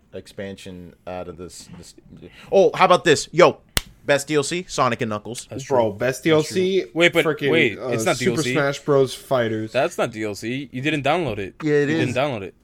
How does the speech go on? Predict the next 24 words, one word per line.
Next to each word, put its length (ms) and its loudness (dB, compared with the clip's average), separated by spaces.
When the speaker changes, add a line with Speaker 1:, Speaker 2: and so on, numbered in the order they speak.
Speaker 1:
N-, 320 -8
huh. 240 -2
Yo, 140 0
you 100 4
have 100 2
to 80 -10
buy 140 4
a 80 4
physical 320 -6
copy. 360 4
See, 200 -2
Sega 340 4
was 140 0
thinking 240 -2
ahead, 260 4
dude, 220 2
and 160 -4
you 100 -2
li-, 260 2
Speaker 3:
<laughs> 60 -4
Speaker 1:
did 180 0
walk 300 0
on 160 -2
technology. 840 -6